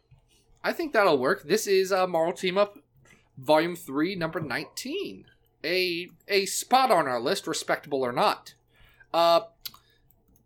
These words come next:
next up, next up is a story by Mike Carey, Chris Bachalo, and Clayton Henry for one issue. It's X-Men one eighty-eight to one ninety-three,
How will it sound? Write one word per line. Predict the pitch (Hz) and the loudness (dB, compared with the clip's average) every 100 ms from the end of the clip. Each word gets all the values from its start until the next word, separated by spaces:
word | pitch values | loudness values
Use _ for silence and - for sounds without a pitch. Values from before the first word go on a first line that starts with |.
| _ _ | _ _
next | 170 233 - - - | 2 4 4 -2 0
up, | 113 - - _ _ _ _ _ _ _ _ _ _ _ | 0 -2 -16 _ _ _ _ _ _ _ _ _ _ _
next | 135 220 240 - | -2 -2 0 0
up | 190 - | 0 0
is | 160 | -2
a | 175 | -2
story | - - 143 123 107 113 - _ _ _ _ | -4 0 2 2 0 -4 -12 _ _ _ _
by | - 131 113 104 101 98 - _ _ - | 2 4 4 2 0 -6 -8 _ _ -6
Mike | 123 170 | -2 -2
Carey, | - 143 104 113 - _ _ _ _ _ _ _ _ _ | -2 -2 0 -4 -8 _ _ _ _ _ _ _ _ _
Chris | - 160 | -2 -2
Bachalo, | - 240 131 98 90 - - _ _ _ _ _ _ | 0 0 2 2 -2 -8 -14 _ _ _ _ _ _
and | 131 120 113 110 | 0 2 2 -2
Clayton | - 160 139 | -2 -2 0
Henry | 143 135 113 | -2 -2 -4
for | 131 | -4
one | 117 107 | -2 -2
issue. | 92 - 90 - _ _ _ _ - | -4 -10 -14 -16 _ _ _ _ 2
It's | 208 208 - | 2 4 -2
X-Men | 202 202 165 151 147 143 - _ | -2 -2 -4 0 0 -4 -14 _
one | 120 117 160 254 | -12 -2 2 4
eighty-eight | 226 170 147 147 - | 4 4 2 0 -2
to | 135 | 0
one | 147 175 | 2 2
ninety-three, | 151 139 135 117 110 101 95 | 0 0 -6 -6 -6 -8 -12